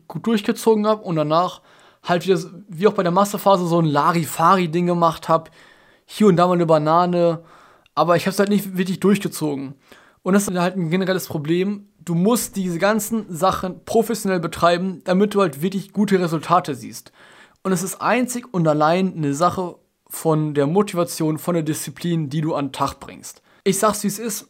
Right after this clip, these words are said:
meine Motivation, meine Disziplin war letztes Jahr sehr, sehr schlecht. Deswegen habe ich auch in der Massephase fast keine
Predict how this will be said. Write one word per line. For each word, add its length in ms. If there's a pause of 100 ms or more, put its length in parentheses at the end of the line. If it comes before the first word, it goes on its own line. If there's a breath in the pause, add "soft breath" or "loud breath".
meine 380
Motivation, 560
meine 180
Disziplin 680 (340 loud breath)
war 160
letztes 320
Jahr 400 (100)
sehr, 340
sehr 160
schlecht. 520 (1000)
Deswegen 280
habe 100
ich 60
auch 100
in 40
der 60
Massephase 640
fast 440
keine 440